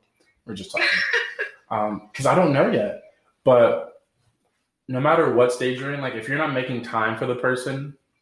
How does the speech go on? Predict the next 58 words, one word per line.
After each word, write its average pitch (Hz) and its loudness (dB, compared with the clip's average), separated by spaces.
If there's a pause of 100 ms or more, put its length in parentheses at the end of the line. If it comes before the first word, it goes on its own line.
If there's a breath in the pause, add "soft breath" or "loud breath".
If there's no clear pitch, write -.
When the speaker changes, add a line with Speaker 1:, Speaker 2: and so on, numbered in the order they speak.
(640)
Speaker 1:
like, 113 -2
if 113 -4
you're, 123 -2
like 120 4
I 117 2
said, 117 -2
if - -2
you're 139 4
the 160 4
person 147 0
who's, 127 0
like, 104 2
waiting 113 2
days 113 -2
to 113 -10
text 110 -2
me 113 -4
back, 107 0
I'm 110 -4
like, 107 -6 (680)
"Why 110 6
would 135 4
that 143 4
be 139 0
okay? 113 -2
Like, 98 -8 (240)
we're 110 -2
supposed 120 2
to 131 -8
be, 117 2
like, 101 -2 (440)
starting 123 2
something, 147 2 (480)
Speaker 2:
Right. - 4 (200)
Speaker 1:
but 110 4
you 107 -6
won't 107 -8
text 113 -4
me 113 -8
back 104 -2
for 104 -6
days. 95 -8
Like, 107 2
what's 131 4
gonna 139 4
happen 127 2
once 120 2
we 120 0
start 113 2
dating? 98 4
You're 101 -6
gonna 107 -2
wait 98 -2
weeks 117 -8
to - -20
text 139 2
me 147 0
back? 151 -2